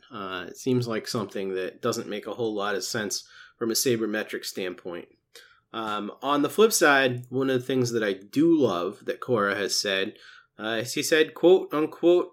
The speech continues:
"I like a structured bullpen," uh, when asked about the closer situation.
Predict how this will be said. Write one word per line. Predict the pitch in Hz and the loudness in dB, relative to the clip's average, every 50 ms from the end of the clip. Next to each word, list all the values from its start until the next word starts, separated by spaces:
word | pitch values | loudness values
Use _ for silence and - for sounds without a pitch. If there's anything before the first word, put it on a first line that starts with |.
| _ - | _ -2
"I | 135 139 151 | 0 2 2
like | 147 127 123 123 135 147 151 - | 2 4 4 4 4 4 2 2
a | 147 | -2
structured | - - - 117 113 - - - 147 131 123 - | -2 0 0 -2 -2 -2 -2 -2 -2 -2 -4 2
bullpen," | 143 156 190 - - 113 82 69 - - _ _ - - - _ _ _ | 4 6 6 6 4 -2 -4 -4 -8 -14 _ _ -20 -20 -20 _ _ _
uh, | 104 107 110 | -8 -6 -4
when | 104 117 123 120 | -2 0 0 0
asked | 120 117 127 123 - - - | 0 0 0 -2 -4 -6 -4
about | 107 120 120 117 120 | 0 0 0 0 0
the | - 117 | -4 -6
closer | - - 123 120 117 107 117 110 | -2 2 2 2 2 2 0 -2
situation. | - - 123 117 - 120 107 101 98 98 - - 113 98 95 101 | -2 -4 -6 -6 -4 -2 -2 -2 -2 -2 -4 -6 -8 -8 -8 -8